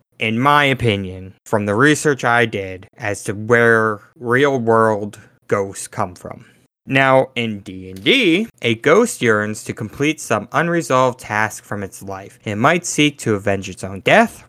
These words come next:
to fulfill an oath, or to relay a message to a loved one. A ghost might not even realize that it has died and continue the everyday routine of its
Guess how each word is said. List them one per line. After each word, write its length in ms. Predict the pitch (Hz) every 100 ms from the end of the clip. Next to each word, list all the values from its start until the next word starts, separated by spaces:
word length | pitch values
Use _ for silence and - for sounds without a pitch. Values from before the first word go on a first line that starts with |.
| _
to 140 | -
fulfill 420 | 123 120 - 120 110
an 140 | 98 -
oath, 420 | 139 247 - -
or 200 | 170 208
to 160 | 202 190
relay 340 | 180 147 151
a 80 | 143
message 600 | 120 117 123 127 120 -
to 240 | - 117
a 20 |
loved 480 | 113 101 98 95 87
one. 240 | 85 - 113
A 80 | 110
ghost 380 | 117 113 -
might 240 | 120 117 123
not 180 | 127 127
even 240 | 135 131
realize 540 | 120 160 220 190 196
that 100 | 185
it 100 | 190
has 220 | 190 185 175
died 520 | - 165 233 139 101
and 200 | 117 117
continue 640 | 127 117 - 180 190 196
the 180 | 127 -
everyday 520 | 127 143 170 156 139 143
routine 500 | 139 135 - 127 120
of 120 | 107
its 220 | 107 -